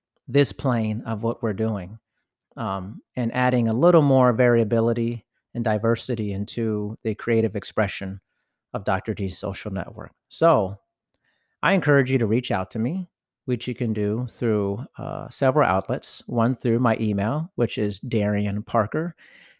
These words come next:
at gmail dot com, D A R I A N,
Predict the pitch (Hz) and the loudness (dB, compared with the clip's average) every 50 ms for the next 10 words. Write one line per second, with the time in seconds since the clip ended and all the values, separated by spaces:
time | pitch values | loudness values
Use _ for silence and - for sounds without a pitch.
0 | _ - 123 113 107 107 101 117 120 120 120 113 110 104 101 98 107 98 95 - | _ -4 -2 -2 -2 -2 -2 2 4 4 4 4 4 2 2 0 -2 -2 -2 -4
1 | - 127 117 117 135 156 170 185 - _ - 139 123 117 123 123 110 107 - - | -4 -2 -2 0 0 -2 -4 -6 -8 _ -6 -2 -2 0 0 0 -2 -2 -2 0
2 | 101 104 107 110 123 131 - _ - 107 104 110 - - - 113 107 104 110 107 | 0 2 2 0 0 -2 -4 _ -2 -2 0 0 -2 -2 -2 -2 -2 -2 -2 -2
3 | 117 151 160 170 | -2 -2 -4 -4